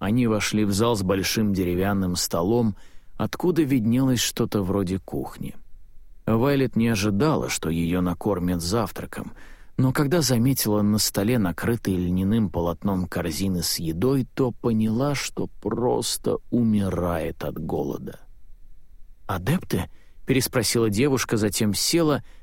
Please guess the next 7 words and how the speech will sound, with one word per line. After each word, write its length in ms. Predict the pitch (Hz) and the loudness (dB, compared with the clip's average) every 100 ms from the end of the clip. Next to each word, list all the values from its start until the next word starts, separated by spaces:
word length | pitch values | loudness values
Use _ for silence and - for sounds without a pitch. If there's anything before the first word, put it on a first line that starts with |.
| - | -6
приподняла 760 | - 135 - 120 123 123 120 104 | 0 0 2 2 4 4 2 0
ткань 460 | - 170 165 160 - | -2 2 2 2 0
и 120 | 143 | 0
втянула 720 | - - 147 143 156 151 135 | 0 0 2 4 4 4 4
запах 540 | 110 98 139 135 120 - | 2 2 2 2 -2 0
свежевыпеченного 1400 | - 101 101 107 95 95 87 104 - 95 - 92 85 82 | -2 0 2 2 2 0 2 0 0 -4 -2 0 0 -2
хлеба. 560 | - 90 82 73 67 | -4 -4 -4 -4 -10